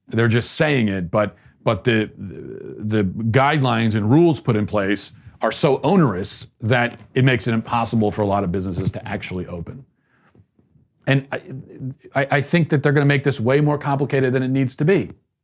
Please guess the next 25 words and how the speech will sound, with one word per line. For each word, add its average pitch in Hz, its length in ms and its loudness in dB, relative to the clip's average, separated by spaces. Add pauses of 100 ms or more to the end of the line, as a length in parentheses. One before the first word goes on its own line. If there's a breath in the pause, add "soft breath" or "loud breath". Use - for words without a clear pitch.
(1400)
Okay? 151 340 2 (120)
Yeah, 170 220 2
I, 123 220 -2
I'm 156 80 2
not 185 180 0
saying 185 260 2
we 147 120 6
go 143 160 4
back 139 380 2
to 139 120 -2
life 123 360 2
completely 117 560 -2
as 110 140 -2
normal, 139 440 0 (880)
but 131 220 0
we 127 240 0
don't 151 240 2
need 147 240 4
to 135 80 2
have, 135 380 0
you 117 60 2
don't 156 180 2
need 165 180 2
to 143 60 0
have 120 520 0